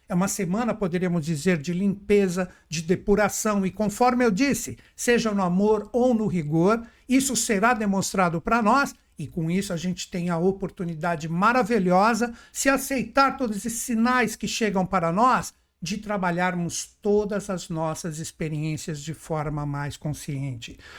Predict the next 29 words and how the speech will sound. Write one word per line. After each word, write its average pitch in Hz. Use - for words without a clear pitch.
Porque 277
normalmente 277
esses 214
barulhos 202
externos 185
que -
ocorrem 175
na 160
nossa 160
vida, 160
principalmente 196
no 165
dia 165
a -
dia, 160
fazem 277
com 277
que 240
a 247
gente 247
esqueça 311
essa 226
força 208
espiritual 175
que -
está 170
dentro 151
de 151
nós. 147